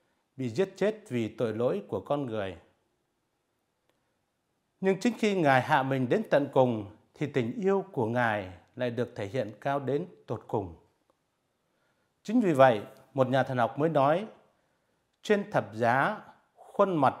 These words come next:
của Thiên Chúa được biểu lộ rõ ràng nhất. Và vì cái chết thập giá ấy mà ơn cứu độ được ban cho chúng ta."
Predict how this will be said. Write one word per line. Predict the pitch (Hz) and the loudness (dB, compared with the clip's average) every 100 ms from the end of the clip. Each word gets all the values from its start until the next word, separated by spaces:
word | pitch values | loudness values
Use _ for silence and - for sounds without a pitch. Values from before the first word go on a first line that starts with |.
| - | -6
của | 104 - | -6 -4
Thiên | 180 170 170 | -4 -6 -8
Chúa | - 160 214 | -4 -2 -2
được | 151 120 | -2 -2
biểu | 120 113 104 | 0 -2 0
lộ | 113 123 85 | 0 0 0
rõ | 107 156 220 | -2 0 2
ràng | 147 127 104 | 2 0 0
nhất. | 135 202 - _ _ _ _ _ _ _ _ _ _ _ _ _ _ _ _ | 0 0 -2 _ _ _ _ _ _ _ _ _ _ _ _ _ _ _ _
Và | 143 | 4
vì | 139 147 135 | 4 4 0
cái | 135 190 | -2 -2
chết | 254 254 | -2 -2
thập | 139 101 | -6 0
giá | 139 | 0
ấy | 160 147 180 226 190 _ _ _ _ | 4 2 2 -4 -10 _ _ _ _
mà | 123 120 110 | -4 0 0
ơn | - - 175 175 170 | -2 4 6 6 -2
cứu | - | -4
độ | 208 147 123 104 | 0 2 2 0
được | 113 107 - | -4 -6 -6
ban | 139 151 151 | -8 -6 -6
cho | 156 | -8
chúng | 147 170 | -12 -14
ta." | - 127 117 | -2 -2 -2